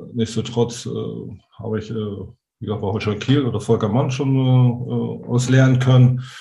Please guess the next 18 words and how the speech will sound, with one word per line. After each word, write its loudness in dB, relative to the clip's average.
Aber, -2
äh, -12
äh, -6
bei -6
Andreas -4
Bergmann, 0
äh, -4
der -8
mir -6
auch -4
sehr 0
viel 0
Vertrauen, 2
äh, -4
entgegengebracht 0
hat -2
und, -6
äh, -6